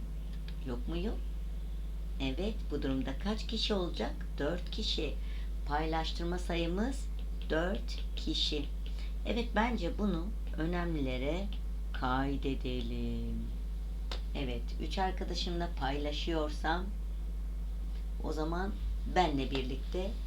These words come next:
dört kişi oluyoruz. Şimdi otuz altıyı çocuklar ne yapıyoruz? Dörde paylaştırıyoruz. Hadi bakalım, ritmik sayarak yapabilir miyiz bunu? Yapabiliriz. Neden olmasın ki? Evet,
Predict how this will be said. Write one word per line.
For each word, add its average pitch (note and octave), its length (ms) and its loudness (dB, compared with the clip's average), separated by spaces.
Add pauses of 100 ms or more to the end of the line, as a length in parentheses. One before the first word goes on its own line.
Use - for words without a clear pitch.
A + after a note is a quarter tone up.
(320)
dört G3+ 320 8
kişi E3+ 400 2
oluyoruz. D3 580 0 (380)
Şimdi E3 540 2 (440)
otuz - 380 0
altıyı B2 640 -2 (640)
çocuklar D3+ 640 0 (1400)
ne F#3 60 2
yapıyoruz? F3+ 600 0
Dörde E3 400 2 (120)
paylaştırıyoruz. - 800 -2
Hadi A3 240 0
bakalım, D3 340 -2 (100)
ritmik D#3+ 360 -2
sayarak D3+ 460 0 (140)
yapabilir D#3+ 520 0
miyiz E3 320 0
bunu? F3 300 0 (100)
Yapabiliriz. F3 640 0
Neden D#3+ 320 0
olmasın E3+ 680 0 (100)
ki? E3+ 300 4 (600)
Evet, F3 260 2